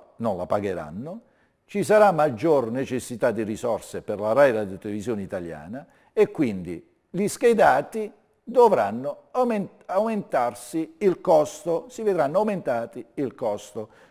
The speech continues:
Questo è poco ma sicuro. Perché? Perché l'amministratore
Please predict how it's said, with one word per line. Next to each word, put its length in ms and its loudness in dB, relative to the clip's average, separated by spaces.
Questo 320 2
è 60 6
poco 300 0
ma 120 0
sicuro. 480 -10
Perché? 720 0
Perché 580 2
l'amministratore 680 0